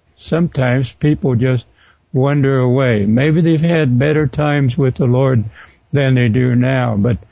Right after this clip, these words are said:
things have come into their life and burdens have come into their life, and,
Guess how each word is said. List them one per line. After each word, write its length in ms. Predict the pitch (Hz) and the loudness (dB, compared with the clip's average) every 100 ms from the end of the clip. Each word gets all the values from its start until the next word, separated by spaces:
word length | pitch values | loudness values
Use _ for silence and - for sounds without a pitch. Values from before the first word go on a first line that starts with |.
| _ _ _ _ | _ _ _ _
things 340 | 156 143 156 | -2 0 0
have 180 | 139 131 | 0 -2
come 240 | 147 143 139 | -2 0 0
into 320 | 143 139 143 | 0 -2 -2
their 240 | 127 120 | 0 0
life 460 | 123 131 139 139 - | 2 0 0 -2 -2
and 360 | 117 110 117 - _ _ _ - - _ - | -2 -2 -4 -10 _ _ _ -20 -20 _ -2
burdens 440 | 123 151 160 147 | 0 2 2 2
have 160 | 151 127 | 0 0
come 240 | 151 143 | 0 0
into 280 | 143 139 143 | 0 0 0
their 220 | 131 127 | 0 0
life, 460 | 123 139 139 147 - | 0 0 0 0 0
and, 220 | 127 117 | 0 -2